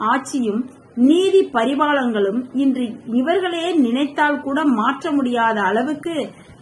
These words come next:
தீமையின் மிகுந்த அடர்த்தியோடு உள்ளன. வலம் ஆளுகின்ற கரங்களால் வதை-, வதைத்து புதைக்கப்பட்ட பெண்கள் இப்போதுதான் உயிர்த்தெழ தொடங்கியிருக்கிறார்கள். அரசியலில்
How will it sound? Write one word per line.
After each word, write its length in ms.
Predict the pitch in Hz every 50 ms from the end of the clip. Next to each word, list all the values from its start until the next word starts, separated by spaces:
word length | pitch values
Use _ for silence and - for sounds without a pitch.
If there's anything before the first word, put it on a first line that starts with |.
| - -
தீமையின் 600 | - 339 359 392 392 381 359 311 269 240 247 277 285 - - - -
மிகுந்த 460 | 226 240 269 285 294 392 403 403 381 359
அடர்த்தியோடு 680 | 294 240 233 247 285 320 - - 339 302 262 247 240 285
உள்ளன. 280 | 262 247 226 202 202 180 - - - - - - - - - -
வலம் 420 | - 214 269 311 339 392 440 440 370 - -
ஆளுகின்ற 560 | 254 277 302 320 311 302 277 247 - 240 240 - - - -
கரங்களால் 760 | - 240 240 262 285 285 294 277 247 214 185 202 240 330 - - - - - - - - - - - - - 214
வதை-, 420 | 202 190 226 240 247 247 302 - - - -
வதைத்து 500 | 233 226 269 269 294 381 370 - - 370 294
புதைக்கப்பட்ட 800 | - 285 240 285 294 285 - 285 247 - 254 214 - - 240 214 -
பெண்கள் 460 | - 240 240 269 285 285 262 220 220 - 254
இப்போதுதான் 680 | 277 285 - - 330 330 339 311 349 294 302 302 320 311
உயிர்த்தெழ 460 | 247 240 247 302 359 381 - 330 285 262 247
தொடங்கியிருக்கிறார்கள். 920 | 240 269 262 262 294 302 302 285 240 214 - 220 202 196 196 180 185 180 - - - - - - - -
அரசியலில் 680 | - 247 285 339 381 - - 403 381 320 294 247 233 254